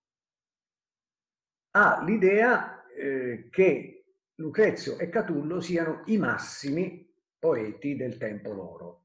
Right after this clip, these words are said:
siano, siano stati probabilmente, perché quando lui scrive entrambi sono morti,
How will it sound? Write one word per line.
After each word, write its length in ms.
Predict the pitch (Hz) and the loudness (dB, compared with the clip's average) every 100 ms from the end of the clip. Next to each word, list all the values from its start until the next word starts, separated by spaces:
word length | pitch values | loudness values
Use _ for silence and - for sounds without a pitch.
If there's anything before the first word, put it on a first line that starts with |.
| _ | _
siano, 420 | - 117 101 101 | -14 -12 -12 -16
siano 280 | - 120 104 | -12 -10 -10
stati 500 | - - 107 92 107 | -6 -6 -6 -8 -14
probabilmente, 720 | - 101 95 98 104 98 95 | -12 -12 -10 -10 -10 -12 -14
perché 240 | 92 95 107 | -16 -14 -8
quando 280 | 117 110 | -8 -6
lui 180 | 110 123 | -6 -6
scrive 560 | 120 - 127 110 104 - _ _ _ _ _ | -8 -8 -6 -6 -8 -14 _ _ _ _ _
entrambi 540 | 117 110 117 113 107 | -10 -4 -4 -4 -6
sono 180 | - 98 | -10 -10
morti, 500 | 101 87 - - - | -10 -12 -14 -20 -20